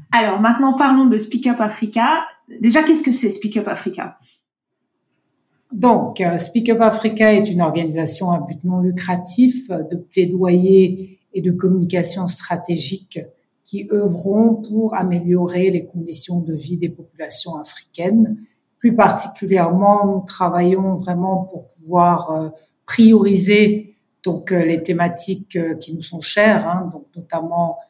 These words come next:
Speaker 2: la santé, l'assainissement, l'égalité des genres, mais également de pouvoir changer les politiques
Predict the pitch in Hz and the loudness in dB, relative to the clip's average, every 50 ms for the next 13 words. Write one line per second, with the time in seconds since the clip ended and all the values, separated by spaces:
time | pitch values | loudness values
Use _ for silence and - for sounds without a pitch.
0 | _ _ _ - 175 170 160 - - 170 160 160 - - 185 180 185 185 185 180 | _ _ _ -6 -4 -4 -4 -4 -6 -8 -8 -12 -10 -6 -4 -2 -2 0 0 0
1 | 175 175 170 170 - 170 151 160 156 - - - 175 175 175 175 175 175 170 165 | 0 0 0 0 -4 -8 -10 -10 -10 -10 -6 -2 0 2 2 2 2 0 -2 -2
2 | 170 180 170 156 160 156 - 160 160 156 156 151 - - 165 170 190 220 226 214 | -2 -4 -4 -4 -6 -8 -6 -10 -8 -6 -8 -8 -8 -4 -2 2 4 4 4 4
3 | - - - - - _ _ _ _ _ _ _ 170 175 180 180 175 185 175 170 | 2 0 -6 -10 -18 _ _ _ _ _ _ _ -2 0 0 2 2 2 2 4
4 | 180 180 190 196 202 208 202 185 180 170 - - 160 175 180 165 - - - 190 | 4 4 4 2 2 0 0 0 -2 -2 -4 -6 -4 -2 0 0 0 -2 -4 -2
5 | 190 185 175 196 196 175 160 156 - _ 180 165 147 - - - - 226 226 226 | -2 -2 0 -2 -2 -2 -4 -8 -10 _ -8 -8 -8 -8 -14 -4 -2 -2 -2 -2
6 | - - - _ | -6 -12 -20 _